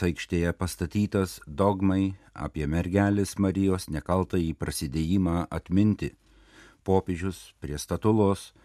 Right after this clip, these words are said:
pastatytos ant aukštos beveik dvylikos metrų aukščio marmuro kolonos, padėjo gėlių vainiką ir sukalbėjo Marijos iškilmės progai skirtą maldą.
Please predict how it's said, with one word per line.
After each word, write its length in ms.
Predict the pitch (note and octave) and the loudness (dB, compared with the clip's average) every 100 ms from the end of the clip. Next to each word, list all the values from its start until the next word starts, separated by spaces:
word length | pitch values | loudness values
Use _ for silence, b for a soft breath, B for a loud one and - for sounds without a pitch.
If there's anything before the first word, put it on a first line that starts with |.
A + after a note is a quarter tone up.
| b _ | b _
pastatytos 720 | A#2+ - A#2+ C3 B2 G#2+ - | -4 -2 -2 0 0 0 -2
ant 160 | F2 - | -4 -4
aukštos 560 | E2 - - A2+ G2 C#2+ | -6 -6 -2 0 0 -2
beveik 400 | C#2 C#2 B1+ B1+ | -4 -4 -6 -2
dvylikos 600 | G2+ A2 G2+ G#2 F#2+ F#2+ | 0 2 0 0 -2 2
metrų 400 | F#2 F2 F2 E2+ | 2 2 -2 -2
aukščio 560 | E2+ F2 D#2 - - D#2 | 0 0 -2 -10 -6 -4
marmuro 560 | D#2 E2 D#2+ D2+ F#2+ - | 0 0 0 -6 -8 -6
kolonos, 640 | E2 F#2 G#2 G2+ E2+ - - - | -2 2 4 4 2 -4 -10 -4
padėjo 400 | A#2+ B2+ A#2 F#2+ | -2 2 2 2
gėlių 320 | D#2+ D#2+ G2+ G2 | 0 0 0 2
vainiką 480 | G2+ F#2+ F#2 F2+ F2 b b b b b - | 2 4 2 2 0 b b b b b -6
ir 160 | A#2 A#2 | -2 -2
sukalbėjo 720 | - - D#2+ C2+ D#2 D2 D2 D2 - _ | -4 -2 -2 0 0 0 -4 -6 -12 _
Marijos 640 | - F#2+ G#2+ A2 G2+ F#2 F2+ | -2 0 2 2 2 0 -4
iškilmės 480 | - E2+ D#2 D#2 - | -4 -4 -2 -4 -6
progai 520 | D2 D#2 D2+ D2 C#2 | -2 0 0 -2 -4
skirtą 480 | - - D2+ C2 C2 | -6 -6 -6 -6 -4
maldą. 540 | C2 D2 D2 C#2 C2+ | 0 0 -2 -4 -6